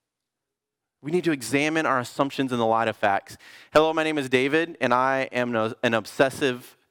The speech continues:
fact checker. <laughs> In fact, back in the day, uh, when, you know, this really started to be a, a problem on social media and people would post all sorts of false things, I was the person looking it up,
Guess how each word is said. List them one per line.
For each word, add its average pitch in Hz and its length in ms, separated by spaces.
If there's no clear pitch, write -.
fact - 360
checker. - 440
<laughs> - 440
In 147 100
fact, 160 380
back 156 240
in 170 60
the 139 100
day, 147 400
uh, 123 200
when, 131 540
you 127 140
know, 117 160
this 120 180
really 160 220
started 143 240
to 131 120
be 123 60
a, 120 60
a - 160
problem 131 420
on 117 140
social 127 320
media 123 360
and 117 120
people 123 220
would 110 200
post 120 260
all 123 140
sorts 127 220
of 117 60
false 123 260
things, 127 360
I 131 140
was 147 120
the 135 40
person 135 460
looking 139 320
it 135 100
up, 135 400